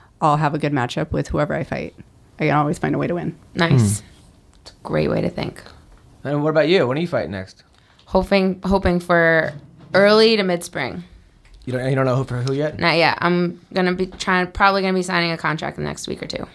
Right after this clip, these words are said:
Speaker 3: Right.
Speaker 1: Where?
Speaker 2: Yeah.
Speaker 3: Mm.
Speaker 2: Can't say.
Speaker 1: Ooh,
Speaker 3: And who do you wanna
Speaker 1: man,
Speaker 3: fight?
Speaker 1: so curious.
Speaker 2: Huh? Who?
Speaker 3: Yeah.
Speaker 2: Anyone.
Speaker 3: Anyone.
Speaker 2: Anyone.
Speaker 3: Jessica
Speaker 2: I'm fi-
Speaker 3: Aguilar?
Speaker 2: I, I, I really wanna, I want a rematch.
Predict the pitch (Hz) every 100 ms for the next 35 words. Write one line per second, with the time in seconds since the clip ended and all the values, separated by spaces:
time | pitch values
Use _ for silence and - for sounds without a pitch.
0 | _ - 117 113 151 139 160 190 - 185
1 | 190 - 113 123 180 - - - - -
2 | - - 160 147 - - 127 123 147 143
3 | 139 151 107 92 165 - - 127 - -
4 | - - 202 247 349 - - 226 302 359
5 | 120 110 202 277 185 147 156 175 - 127
6 | 139 104 82 - - 165 165 165 160 170
7 | 170 - 160 175 180 - 139 147 151 147
8 | 170 165 165 - 190 220 220 190 170 156
9 | 156 156 170 175 175 160 160 156 143 -
10 | -